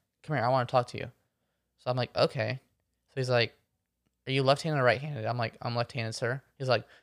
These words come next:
"I want you immediately." He was looking for left-handed bowlers like myself,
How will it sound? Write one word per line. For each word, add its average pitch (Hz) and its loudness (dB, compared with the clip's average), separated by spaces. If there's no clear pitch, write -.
"I 123 4
want 127 2
you 123 -2
immediately." 117 -4
He 143 -4
was 147 2
looking 135 2
for 127 0
left-handed 123 4
bowlers 123 2
like 120 0
myself, 117 2